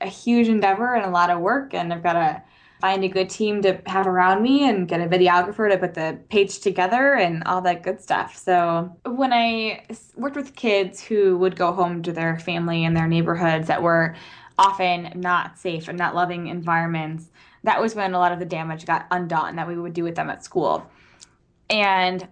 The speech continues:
there were a couple times when I had kids go into programs here in Chicago, like, there's a program called Mercy Home, and the kids live there. They don't live with their families anymore. They live there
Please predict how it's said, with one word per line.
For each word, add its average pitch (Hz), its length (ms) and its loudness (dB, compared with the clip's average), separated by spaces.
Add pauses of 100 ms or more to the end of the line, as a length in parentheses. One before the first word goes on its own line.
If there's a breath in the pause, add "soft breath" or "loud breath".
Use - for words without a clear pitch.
(120)
there 214 220 -2
were 226 140 4
a 220 40 0
couple 214 220 -6
times 185 360 -4
when 185 100 -6
I 175 60 -2
had 185 300 -2
kids 170 300 -6
go 185 180 0
into 175 400 -4
programs 185 680 0
here 180 180 -4
in 170 100 -6
Chicago, 170 760 -2
like, 175 180 -6
there's 185 160 0
a 180 40 -6
program 175 300 -4
called 170 220 -4
Mercy 180 300 -4
Home, 165 460 -2 (500 loud breath)
and 175 480 2
the 226 160 0
kids 233 280 0
live 202 300 0
there. 120 260 -2
They 180 120 0
don't 208 180 -2
live 196 80 0
with 190 100 -2
their 185 120 2
families 175 300 -6
anymore. 160 200 -4
They 156 100 -4
live 160 320 -4
there 156 480 0